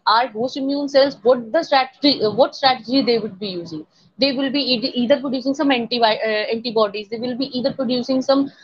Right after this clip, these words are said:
peptides so as to neutralize that bacteria. But those peptides are positively charged. Now the bacterial cell has changed its cell wall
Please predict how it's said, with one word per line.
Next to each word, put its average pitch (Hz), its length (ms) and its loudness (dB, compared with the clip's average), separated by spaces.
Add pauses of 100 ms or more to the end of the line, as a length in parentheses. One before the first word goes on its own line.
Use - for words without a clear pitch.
(180)
peptides 262 580 0
so - 260 0
as 262 180 2
to 320 100 0
neutralize 349 460 4
that 220 180 -4
bacteria. 180 540 -6 (400)
But 311 220 2 (300)
those 269 240 2 (360)
peptides 285 580 0
are 370 180 4
positively 302 500 2
charged. 285 380 2 (200)
Now 240 240 2
the 262 160 2
bacterial 277 600 2
cell 226 540 0
has 226 260 0
changed 294 460 2
its - 260 0
cell 254 260 0
wall 220 280 0